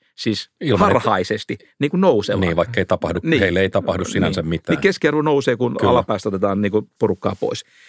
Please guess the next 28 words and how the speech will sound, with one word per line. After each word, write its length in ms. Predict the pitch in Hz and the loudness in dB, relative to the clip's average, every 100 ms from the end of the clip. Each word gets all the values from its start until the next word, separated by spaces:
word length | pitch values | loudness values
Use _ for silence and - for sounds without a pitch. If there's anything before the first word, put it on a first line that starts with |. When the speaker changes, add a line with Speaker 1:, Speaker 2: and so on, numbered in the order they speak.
| - _ | -20 _
Speaker 1:
Ja 160 | 110 120 | 0 2
tämä 180 | 120 120 | 2 0
Paulon 460 | 160 185 180 143 | 0 2 4 2
ja 80 | 127 | 2
mun 220 | 127 139 | 2 2
analyysi 480 | 139 151 131 107 101 | 2 2 0 0 -2
kertoo, 520 | - 117 120 113 101 | 0 2 2 2 0
että 320 | 95 92 107 95 _ _ - | 0 0 -2 -4 _ _ -4
nämä 120 | 113 | 0
todelliset 520 | 160 160 131 104 98 | 2 4 4 2 0
liukumat, 520 | 104 110 101 92 92 123 | 0 0 0 -2 -4 -2
niin 100 | 143 | -2
ne 60 | - | 0
piiloutuu 760 | 165 180 147 110 101 110 104 - | 0 2 4 2 2 0 -2 -2
merkittävältä 720 | 139 165 147 113 - 98 92 98 | 0 0 0 -2 0 0 0 2
osin 420 | 107 107 98 95 - | 2 2 -2 -2 -4
tämän 240 | 117 110 110 | -2 0 0
niin 80 | |
kuin 100 | 98 | 0
mittausharhan 760 | 113 - 104 92 - 90 92 90 - | 0 0 -4 -4 -4 -4 -4 -6 -6
niin 120 | 92 | -8
kuin 140 | 85 90 - | -8 -10 -4
taakse. 440 | 98 - - - - - | -2 -2 -6 -8 -6 0
Speaker 2:
Mä 100 | 131 | 2
olen 180 | 135 | 2
liukuma, 400 | 113 117 92 90 - - | 2 0 2 0 -2 -8
äh, 60 | - - - 95 90 87 - - - - | -8 -6 -8 -4 -4 -4 -6 -8 -12 -8
tota, 420 | 95 - 92 87 | -6 -2 0 0